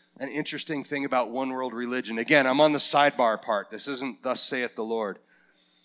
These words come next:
Um, in sometime this year, it's not officially open yet, but it's completed, is a thing. It's in Abu Dhabi in the, in the U A E. And it's called the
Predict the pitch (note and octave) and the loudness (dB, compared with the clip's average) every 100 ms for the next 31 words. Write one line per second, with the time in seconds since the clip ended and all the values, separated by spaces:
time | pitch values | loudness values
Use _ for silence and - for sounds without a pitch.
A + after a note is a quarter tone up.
0 | _ C3 B2 A#2 A2 G2 F#2 _ _ _ | _ 2 4 4 0 -6 -14 _ _ _
1 | _ _ _ _ _ _ _ _ D3+ F3 | _ _ _ _ _ _ _ _ 4 4
2 | F#3 G3 - - _ _ - - A3 G#3+ | 4 2 -2 -10 _ _ -2 2 4 4
3 | G3+ F#3+ F#3 E3 E3 - D3 B2+ A2 A2 | 4 4 2 2 0 0 0 0 0 -2
4 | D#3+ F3 F3 - C#3 - F#3+ F3 F3+ E3+ | 2 4 4 0 -14 -2 -2 0 -2 0
5 | E3+ E3+ D#3+ D#3+ - C3 A#2+ - C#3 - | 0 0 0 0 0 -4 -8 -8 -10 -6
6 | F#3 D#3 G#2+ G#2 - _ _ - - _ | -4 -2 -2 -6 -12 _ _ -20 -20 _
7 | _ _ _ _ _ _ C3+ C3+ D3 G3+ | _ _ _ _ _ _ -6 -4 0 2
8 | A3 G3+ F#3 D#3 F3 F3 D#3+ C#3+ C3 G2+ | 4 4 4 4 6 6 6 6 6 0
9 | E2+ - _ _ A#2+ C3 C3 B2 B2 B2+ | -10 -20 _ _ -10 -4 -2 -2 -4 -6
10 | C3 B2+ A#2 A2+ A#2 C3+ B2+ A#2 A#2 A2+ | -6 -4 -4 -4 -4 -2 -2 -2 -6 -6
11 | F#2+ - _ _ _ _ _ _ - - | -8 -12 _ _ _ _ _ _ -10 -4
12 | C#3 - E3+ E3 | 0 4 4 4